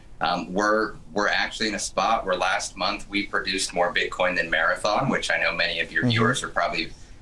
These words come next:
Speaker 1: familiar with as a, a large Bitcoin mining company. Um, we believe we're actually outpacing most of our competitors, and the value hasn't quite come through.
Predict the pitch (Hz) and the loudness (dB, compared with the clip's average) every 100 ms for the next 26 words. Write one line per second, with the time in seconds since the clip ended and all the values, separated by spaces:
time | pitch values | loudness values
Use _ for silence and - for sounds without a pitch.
0 | - 95 95 107 120 92 87 85 - 85 | -4 2 4 4 2 2 2 0 0 -2
1 | 85 87 82 82 80 - 82 82 82 82 | 2 2 4 2 0 -2 0 2 2 2
2 | 87 85 87 85 82 85 - 82 95 127 | -2 -2 -2 0 0 0 -2 0 0 0
3 | - - - - 85 90 92 107 135 139 | -6 -14 -14 -2 0 0 0 2 2 2
4 | 131 123 127 107 104 101 90 95 - 104 | 2 2 0 2 2 4 4 2 0 0
5 | 95 92 92 95 - 95 92 - 95 92 | 0 0 -2 -2 -2 -2 0 -2 0 0
6 | 90 - 92 95 92 92 92 87 87 87 | -2 0 2 2 2 0 2 0 0 2
7 | 101 120 - 90 82 82 95 104 90 82 | 2 0 0 -4 -2 0 2 0 -2 -2
8 | 82 90 - 90 85 - 82 - 95 110 | -2 -4 0 0 2 -2 -4 -2 0 2
9 | 107 92 | 2 -2